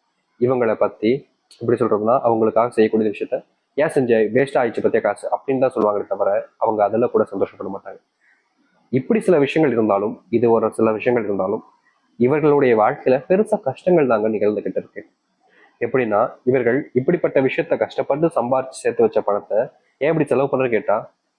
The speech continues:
"சரிப்பா, உன்னுடைய பணத்தை நான் செலவு பண்ணல" அப்படின்ற மாதிரி மூஞ்சில் அடிச்சு வச்சு பேசுவாங்க. முக்கியமா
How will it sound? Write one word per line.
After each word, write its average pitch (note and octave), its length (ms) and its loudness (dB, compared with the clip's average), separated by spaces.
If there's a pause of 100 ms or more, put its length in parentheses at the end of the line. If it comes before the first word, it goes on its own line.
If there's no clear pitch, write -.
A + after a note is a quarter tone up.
(160)
"சரிப்பா, A#2 280 -4 (140)
உன்னுடைய A#2+ 260 0
பணத்தை A#2 240 -2
நான் A2+ 140 0
செலவு G#2+ 180 0
பண்ணல" G#2 220 -4
அப்படின்ற A2+ 360 -2
மாதிரி G2 200 -2 (160)
மூஞ்சில் C#3 280 2
அடிச்சு A2 220 -6
வச்சு G2+ 180 -4
பேசுவாங்க. G2 360 -2 (640)
முக்கியமா B2 440 2